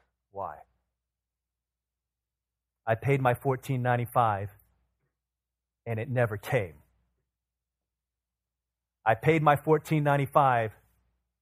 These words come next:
and the first time I washed that hands-free blanket, it shrunk, and I can't use it anymore.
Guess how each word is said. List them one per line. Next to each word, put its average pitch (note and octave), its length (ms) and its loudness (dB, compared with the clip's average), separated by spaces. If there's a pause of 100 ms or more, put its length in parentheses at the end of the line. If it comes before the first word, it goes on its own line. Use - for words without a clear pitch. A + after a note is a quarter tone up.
(100)
and C3 140 2
the A#2 120 0
first D#3+ 240 4
time D3+ 200 4
I C#3+ 80 6
washed D3 400 4
that D3 240 4
hands-free D3 540 -2
blanket, C#3+ 460 0 (140)
it C3 180 -4
shrunk, B2+ 460 0 (380)
and B2 100 -2
I A#2 40 0
can't C#3+ 300 0
use C#3+ 240 -2
it A#2 100 -4
anymore. F#2+ 340 -8